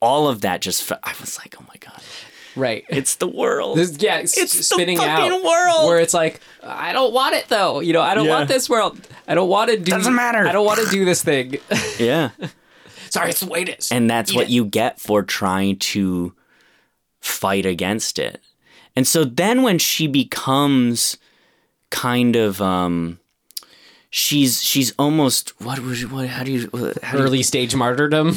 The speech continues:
Speaker 2: <laughs>
Speaker 1: No, well, yeah, I guess so. But she's kind of come to some sort of peace internally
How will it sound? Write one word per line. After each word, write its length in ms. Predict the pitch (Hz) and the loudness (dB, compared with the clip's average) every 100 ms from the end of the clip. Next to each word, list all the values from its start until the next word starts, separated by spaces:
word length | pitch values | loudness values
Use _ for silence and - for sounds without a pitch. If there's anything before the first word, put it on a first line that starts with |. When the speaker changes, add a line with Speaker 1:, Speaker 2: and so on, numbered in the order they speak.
| - | -4
Speaker 2:
<laughs> 120 | - | -8
Speaker 1:
No, 480 | 123 165 185 220 202 | 0 2 4 4 2
well, 240 | 170 202 190 | 2 2 4
yeah, 280 | 160 208 208 | 2 0 0
I 80 | 127 | 0
guess 280 | 131 180 | 0 0
so. 180 | - 147 | 0 0
But 220 | 117 127 | 0 0
she's 360 | - - 151 135 | 0 0 0 0
kind 340 | - 151 165 | -2 -2 -2
of 140 | 185 - | -4 -8
come 340 | - 147 147 | -4 0 0
to 240 | 143 - 127 | 0 -2 -2
some 360 | - - 117 117 | -2 -2 -2 -2
sort 260 | - 113 | 0 0
of 260 | 104 98 - _ | 0 -4 -12 _
peace 720 | - - 104 117 165 - - - | -8 -6 -2 -2 0 -2 -4 -4
internally 880 | 117 104 - 98 95 101 120 139 165 | -2 -2 -2 -2 -2 0 -2 -2 -4